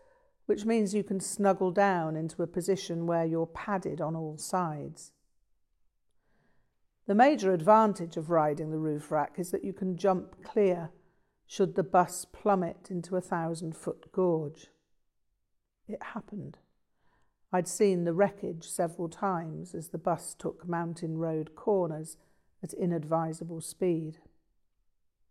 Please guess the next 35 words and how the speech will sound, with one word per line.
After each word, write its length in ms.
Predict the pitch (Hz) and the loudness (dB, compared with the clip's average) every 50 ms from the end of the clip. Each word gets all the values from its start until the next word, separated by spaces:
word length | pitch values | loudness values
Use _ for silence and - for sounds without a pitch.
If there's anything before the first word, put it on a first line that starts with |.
| _ _ _ _ _ _ _ _ _ _ _ | _ _ _ _ _ _ _ _ _ _ _
Sometimes 680 | - - 240 240 240 - 220 170 170 170 160 165 160 | -2 0 2 2 4 4 2 2 2 0 -2 -4 0
there'd 200 | - 180 170 170 | 0 0 0 2
be 140 | 180 190 185 | 2 2 4
an 160 | 180 175 175 175 | 4 2 2 2
ominous 460 | - 185 175 175 170 170 165 - - | 2 2 2 2 0 0 -2 -6 -8
clunk 580 | - - - - 208 196 170 160 156 - - - | -12 -6 2 4 4 4 4 0 -6 -14 -8 -8
as 140 | 180 165 175 | -6 -4 -2
one 180 | 180 175 170 | -2 -2 -2
of 120 | 170 160 160 | -2 -4 -4
the 80 | 175 | -4
wheels 520 | 170 165 190 185 180 165 156 156 156 156 - - | 0 2 4 4 4 4 2 0 -2 -4 -6 -10
skimmed 380 | - - - 175 170 170 165 160 | -6 -4 -2 -2 0 0 -2 -2
a 60 | 160 | 0
boulder 540 | 160 180 175 175 170 170 160 175 175 156 143 | 2 2 2 4 2 0 -2 -4 -4 -4 -4
on 160 | 156 160 156 | -4 -4 -4
the 80 | 156 | -2
roadside, 800 | 165 175 180 175 170 160 160 - - 147 143 147 147 147 143 - - _ _ _ _ _ _ _ _ _ _ | 0 2 4 4 2 0 -2 -6 -8 -8 -8 -6 -8 -10 -12 -14 -16 _ _ _ _ _ _ _ _ _ _
just 420 | - 190 180 - - - - - | 2 2 2 2 0 -8 -8 -6
on 160 | - 170 165 | -4 -4 -4
the 180 | 165 165 165 - | -4 -4 -4 -4
edge 380 | - 180 165 151 170 175 - 170 | -2 -2 -2 -4 -8 -10 -10 -8
of 120 | 156 160 | -6 -6
an 100 | 156 156 | -6 -6
abyss. 580 | 165 165 170 175 160 - - - - - - - _ _ _ _ _ _ _ _ _ _ _ _ _ _ _ _ _ _ _ _ _ _ _ _ _ _ _ _ _ _ _ _ _ _ _ _ | -4 -2 0 0 0 -2 -6 -12 -12 -12 -14 -16 _ _ _ _ _ _ _ _ _ _ _ _ _ _ _ _ _ _ _ _ _ _ _ _ _ _ _ _ _ _ _ _ _ _ _ _
I 60 | 208 208 | 0 2
never 240 | 240 262 233 220 | 4 6 6 6
had 200 | 185 214 196 180 - | 4 4 2 0 0
to 100 | - 175 | -2 2
make 380 | 185 196 190 - 196 - - | 4 4 4 2 0 -6 -8
that 200 | - 143 - - | -6 -6 -6 -8
leap, 380 | - 113 123 120 135 - - - - _ _ _ _ _ _ _ _ _ _ _ _ _ - | -10 -10 -10 -10 -12 -14 -18 -20 -20 _ _ _ _ _ _ _ _ _ _ _ _ _ 0
although 240 | 190 185 202 196 202 | 6 8 10 10 10
if 160 | 202 202 208 | 8 6 4
I 120 | 202 196 | 2 2
had, 480 | 190 - - 226 208 180 170 175 175 | 2 2 0 2 2 2 0 -4 -6